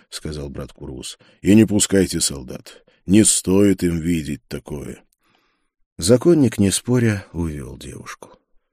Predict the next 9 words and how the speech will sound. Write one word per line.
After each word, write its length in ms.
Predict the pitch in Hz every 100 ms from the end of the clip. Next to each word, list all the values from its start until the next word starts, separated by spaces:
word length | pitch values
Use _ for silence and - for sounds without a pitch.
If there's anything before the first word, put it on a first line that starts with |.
| _
Проповедник 600 | - 98 139 156 123 95 87
выглянул 480 | 107 90 82 80
из-за 200 | 78 69
угла, 400 | 71 65 80 113 -
чертыхнулся, 920 | - 85 - 69 - 87 123 - -
произнёс 520 | - 82 80 113 110
проклятие, 760 | - 73 - 98 120 104 92 76
затем 320 | 80 90 82
ругательство, 920 | 67 57 98 113 - 95 - 87